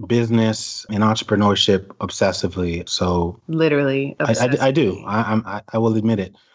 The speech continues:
Speaker 1: But what I've come to realize is, especially in today's world, in today's economy, to answer your question, I think marketing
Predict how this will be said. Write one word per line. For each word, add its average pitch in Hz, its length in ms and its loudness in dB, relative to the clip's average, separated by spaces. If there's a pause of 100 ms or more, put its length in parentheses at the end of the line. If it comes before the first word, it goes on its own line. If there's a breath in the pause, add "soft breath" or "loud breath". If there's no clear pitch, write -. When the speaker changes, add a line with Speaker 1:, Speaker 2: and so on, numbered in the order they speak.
Speaker 1:
But 123 140 2
what 123 200 0
I've 156 240 -2
come 139 300 -2
to 123 60 -2
realize 101 920 -2
is, 104 240 -4
especially 117 600 0
in 110 120 2
today's 101 720 0
world, 92 540 0
in 92 80 -2
today's 95 400 0
economy, 90 580 0 (280 soft breath)
to - 120 -8
answer 117 240 2
your 101 100 2
question, 101 560 0
I 104 140 2
think 127 400 0
marketing 95 1000 0